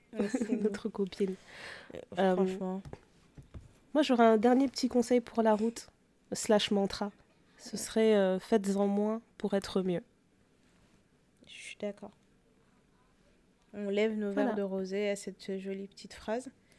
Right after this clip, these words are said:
Speaker 1: On va
Speaker 2: Clink,
Speaker 1: continuer
Speaker 2: clink.
Speaker 1: cette, euh, conversation sur les réseaux, comme d'hab. Euh, n'hésitez pas à nous écrire, à nous parler comme vous le faites aujourd'hui. Enfin, c'est, tout ça, c'est vous. Et, euh, et aussi, euh,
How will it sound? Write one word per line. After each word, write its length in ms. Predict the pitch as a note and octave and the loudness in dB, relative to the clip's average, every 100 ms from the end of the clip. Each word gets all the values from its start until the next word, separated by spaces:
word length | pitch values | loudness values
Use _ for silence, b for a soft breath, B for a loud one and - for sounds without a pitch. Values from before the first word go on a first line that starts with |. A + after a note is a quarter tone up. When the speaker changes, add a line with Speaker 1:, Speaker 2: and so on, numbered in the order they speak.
| b b b - | b b b -8
Speaker 1:
On 60 | F#3+ | 0
va 140 | G3+ | 0
Speaker 2:
Clink, 100 | G3+ G#3 | 2 0
Speaker 1:
continuer 240 | C#4 B3+ | 2 2
Speaker 2:
clink. 100 | C#4 | 2
Speaker 1:
cette, 260 | A3+ - A3+ | -2 -2 0
euh, 460 | G#3 G3 G3 F#3+ | 2 2 0 -2
conversation 640 | G3 G#3+ G#3 - G#3 - | -4 -6 -6 -6 -8 -8
sur 200 | G3+ - | -12 -8
les 120 | G3 G3 | -8 -8
réseaux, 420 | F#3 F3+ F#3+ B3+ | -8 -8 -6 -4
comme 260 | B3+ G3 | -6 -6
d'hab. 300 | F3 F#3 B3 - _ G#3+ | -6 -6 -6 -12 _ -8
Euh, 500 | G3 G3 F#3+ F#3+ F#3+ B B B B B | -6 -6 -6 -8 -10 B B B B B
n'hésitez 380 | G3 G3 G3 G#3 | -8 -6 -4 -4
pas 300 | G#3 A3+ A#3+ | 4 6 6
à 120 | G#3+ | 4
nous 300 | G3+ G3+ G3 | 0 -4 -2
écrire, 540 | G#3+ - A#3+ A#3 A#3+ A3 | -2 -4 -4 0 0 0
à 60 | |
nous 140 | G3+ F#3+ | -2 -4
parler 400 | - G#3 G#3+ G#3+ | -2 -2 0 -2
comme 180 | A3 G3 | -2 -6
vous 80 | F#3+ | -8
le 60 | |
faites 260 | - F#3+ - | -6 -6 -6
aujourd'hui. 440 | G3 G3 G3 G3+ | -8 -8 -10 -10
Enfin, 240 | G#3+ F#3+ F3 | -10 -10 -10
c'est, 480 | - F3 E3+ E3 E3+ | -10 -10 -10 -12 -16
tout 100 | - | -14
ça, 180 | - G3+ | -6 -6
c'est 180 | - G3+ | -4 -6
vous. 260 | E3+ A3 - _ b b b b b b b b - | -6 -10 -12 _ b b b b b b b b -8
Et, 220 | G3+ G3 | -4 -2
euh, 720 | F3+ F3 F3 E3+ E3+ F3 F3 E3+ _ | -2 -4 -6 -6 -6 -4 -4 -6 _
et 300 | - G#3 G#3+ F#3+ | -4 0 2 0
aussi, 580 | E3+ - - B3+ C#4+ C4 | -2 -10 -8 -4 -2 0
euh, 540 | G3 F3+ F3+ F3 F3 | -2 -2 -4 -4 -6